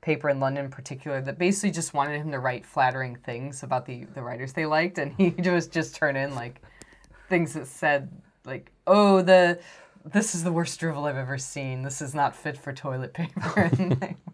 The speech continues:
uh, they were not happy with him. So according to his biographer, Ellman, uh, James Joyce had provisionally been accepted into the École de Médecine at La Sorbonne,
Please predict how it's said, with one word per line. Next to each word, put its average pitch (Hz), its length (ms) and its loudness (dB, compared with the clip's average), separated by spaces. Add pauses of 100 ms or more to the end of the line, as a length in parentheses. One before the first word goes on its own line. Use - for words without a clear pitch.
(640)
uh, 156 380 8
they 160 140 0
were 160 100 0
not 135 200 0
happy 123 300 -4
with 123 200 -10
him. 131 260 -12 (340)
So 202 280 6
according 285 420 8
to 233 400 0
his 220 180 2
biographer, 170 600 8
Ellman, 226 400 6 (420)
uh, 196 240 8
James 240 400 2
Joyce 233 640 2
had 202 460 4
provisionally 185 600 2
been 170 260 0
accepted 160 580 0
into 156 300 -6
the 135 400 -4
École 160 420 -2
de 156 80 -6
Médecine 180 640 -4
at 151 320 -2
La 135 140 2
Sorbonne, 185 600 0